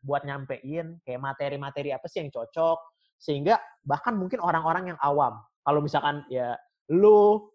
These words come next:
gua bisa bilang gua juga, kita getol nyari tahu lah, proaktif. "Oh ya, apa nih tentang sustainability? Gimana sih gua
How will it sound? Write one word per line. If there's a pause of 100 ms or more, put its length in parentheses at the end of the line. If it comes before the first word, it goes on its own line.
(120)
gua
bisa
bilang
gua
juga, (160)
kita (840)
getol
nyari
tahu
lah, (160)
proaktif.
"Oh
ya,
apa
nih
tentang
sustainability?
Gimana
sih
gua